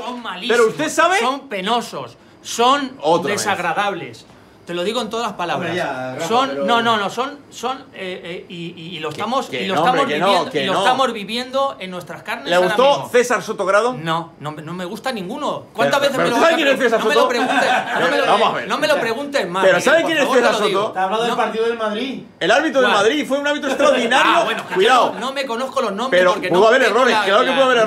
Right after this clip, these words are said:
Speaker 2: errores.
Speaker 1: tengo
Speaker 2: Pero en los audios, para mí fue extraordinario. Cómo se le escucha hablando con el
Speaker 1: Sí.
Speaker 2: var, como hablando con los
Speaker 1: Chico,
Speaker 2: futbolistas.
Speaker 1: pues,
Speaker 2: Para mí fue
Speaker 3: yo lo
Speaker 2: extraordinario.
Speaker 3: yo lo
Speaker 2: Sinceramente
Speaker 1: ¿Pero qué me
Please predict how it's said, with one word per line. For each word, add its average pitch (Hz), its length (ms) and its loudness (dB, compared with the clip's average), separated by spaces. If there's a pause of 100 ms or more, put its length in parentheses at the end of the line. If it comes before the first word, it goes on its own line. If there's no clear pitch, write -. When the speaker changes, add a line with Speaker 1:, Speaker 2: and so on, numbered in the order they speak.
Speaker 2:
errores. 226 120 2
Speaker 1:
tengo 226 460 -2
Speaker 2:
Pero 208 260 2
en 208 80 4
los 202 180 0
audios, 240 440 -2 (180)
para 160 160 -6
mí 185 80 -4
fue 175 160 -4
extraordinario. 98 640 -14 (180)
Cómo 151 180 -6
se 147 80 -8
le 131 80 -8
escucha 147 400 -6
hablando 143 240 -6
con 147 100 -6
el 117 60 -8
Speaker 1:
Sí. 110 80 -8
Speaker 2:
var, 135 260 -2 (140)
como 151 160 0
hablando 160 200 0
con 156 120 -2
los 135 80 -4
Speaker 1:
Chico, 143 100 -2
Speaker 2:
futbolistas. 131 340 -2
Speaker 1:
pues, 131 300 -6
Speaker 2:
Para 151 140 2
mí 190 60 2
fue 175 80 0
Speaker 3:
yo 175 40 0
lo 202 60 0
Speaker 2:
extraordinario. 131 640 -2
Speaker 3:
yo 139 60 -4
lo 127 80 -6
Speaker 2:
Sinceramente 185 480 0
Speaker 1:
¿Pero 151 100 -4
qué 127 60 -4
me - 60 0